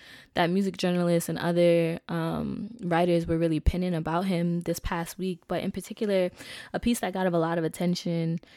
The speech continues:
and that I really appreciated was from my dog, David Dennis Junior. Um, he wrote a piece for Level, a Medium publication, entitled Outgrowing Drake is the Generation Gap We Didn't Predict.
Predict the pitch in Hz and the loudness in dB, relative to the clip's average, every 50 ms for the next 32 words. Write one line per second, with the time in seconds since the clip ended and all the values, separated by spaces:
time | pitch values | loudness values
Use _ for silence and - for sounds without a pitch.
0 | - _ - - 170 165 - - 170 175 175 185 202 226 240 214 175 - - - | -18 _ -2 0 2 2 2 0 0 0 2 2 2 4 4 2 2 0 -2 -6
1 | 170 - - 175 165 165 170 165 165 170 165 - - 175 175 165 165 165 - 160 | -6 -4 -2 0 0 2 2 0 0 0 -2 -2 -2 -4 -2 -2 -2 -2 -2 0
2 | 156 160 160 165 170 165 - 165 170 180 180 180 180 180 180 175 - - - 170 | 0 2 2 0 0 0 0 0 0 0 0 0 0 0 0 0 -2 -2 0 2
3 | 170 170 170 165 165 160 160 160 - - 170 165 160 160 165 180 - - 190 180 | 2 2 2 2 0 0 0 -2 -2 -2 -2 -2 -2 -2 -2 -4 -2 0 2 2
4 | 208 214 220 - 214 214 - - 202 175 170 165 170 165 165 170 165 160 165 - | 2 2 2 0 -2 -4 -2 -2 0 0 2 2 2 4 4 4 4 4 2 0
5 | - 170 170 170 180 175 175 170 - 185 170 170 165 - - 180 175 175 - 170 | 0 2 2 2 2 0 -2 -2 -2 -2 -4 -4 -4 -4 -2 -2 -2 -2 -2 -4
6 | 165 165 165 170 - - - - - - - - - - 185 180 - 190 190 180 | -4 -4 -4 -4 -6 -8 -12 -20 -20 -20 -20 -10 -2 0 0 2 4 4 4 4
7 | 180 180 175 175 175 - - - - _ _ - - 196 220 220 226 240 247 247 | 6 6 6 4 2 0 -4 -20 -20 _ _ 0 2 2 2 2 2 4 6 6
8 | 233 214 185 180 175 175 170 165 - - 180 175 - 170 165 190 190 208 202 180 | 6 6 4 4 2 2 2 0 -2 -4 -4 -4 -4 -6 -4 -2 0 2 2 2
9 | 175 175 - 185 180 170 165 160 156 - - - 175 160 - - - 165 - 160 | 2 2 0 -2 -2 -2 -2 -2 -4 -4 -4 -4 -4 -2 -2 -2 -4 -4 -6 -6
10 | - - - - _ - - | -6 -6 -8 -10 _ -18 -20